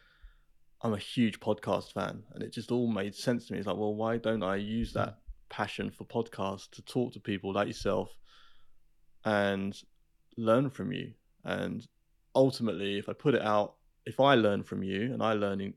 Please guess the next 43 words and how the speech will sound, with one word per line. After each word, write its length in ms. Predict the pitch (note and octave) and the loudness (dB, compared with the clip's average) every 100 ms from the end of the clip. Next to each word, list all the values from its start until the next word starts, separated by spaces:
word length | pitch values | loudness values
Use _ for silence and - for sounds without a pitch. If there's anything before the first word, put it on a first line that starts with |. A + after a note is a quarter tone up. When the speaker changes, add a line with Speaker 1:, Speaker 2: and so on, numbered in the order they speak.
| - | -8
Speaker 1:
interesting 560 | A#2 G2+ G#2 - F#2+ F#2+ | -8 -6 -8 -8 -10 -6
things, 440 | - F#2+ - - - | -6 -6 -10 -14 -6
then 160 | A2 G2+ | -2 0
I 80 | G#2 | 2
know 180 | G#2+ | 2
that 80 | G2 | 2
other 180 | D#2+ F#2 | 0 -2
people 380 | - A2+ G2 G2 | -4 -6 -6 -10
will. 260 | - G#2+ - - - - - | -8 -10 -12 -20 -20 -20 -4
So 120 | A2 | -2
if 80 | G#2 | 0
I 40 | |
put 200 | - C#3 | 0 2
it 80 | A2+ | 4
out 260 | G#2+ G2 F#2+ | 2 0 -2
and 260 | G2 G2+ - _ _ | -6 -8 -16 _ _
five 440 | - - A2 G2 - | -16 -2 0 0 -2
people 340 | A2 G2+ G2 F#2+ | -6 -4 -8 -4
learn 260 | G2 F#2 | -2 -4
something, 540 | - F#2 - - - A#2 _ _ _ _ _ _ _ _ | -4 -4 -4 -8 -8 -12 _ _ _ _ _ _ _ _
then 180 | - G2+ | -4 -4
coming 280 | - A#2+ G#2+ | -2 0 2
back 180 | G2+ - | 2 -2
to 60 | |
your 80 | G2+ | -6
point 260 | - G#2+ - | -4 -2 0
earlier 180 | G#2+ F#2+ | 0 0
about 400 | F#2 F#2+ - - | -2 -2 -4 -4
helping 340 | A2+ A2 G2 | -2 -2 -4
people 460 | - G2+ - F#2+ F#2+ | -6 -8 -4 -4 -4
and, 220 | F#2+ F#2+ - | -6 -10 -10
and 120 | G2 | -8
the 60 | G2 | -6
rest 220 | G2+ - | -6 -6
of 80 | F#2 | -8
it, 80 | F2+ | -8
it's 140 | - | -4
almost 240 | A#2 G#2+ | -2 0
like 140 | G#2 - | -2 -6
a 40 | |
perfect 480 | - G2+ F#2+ G2+ - | -6 -4 -4 -6 -4
circle. 480 | - G#2+ G#2 - - - - - - - _ - | 2 2 2 -8 -10 -18 -20 -20 -20 -20 _ -4
And 340 | G#2+ G#2 G#2 | 0 0 -2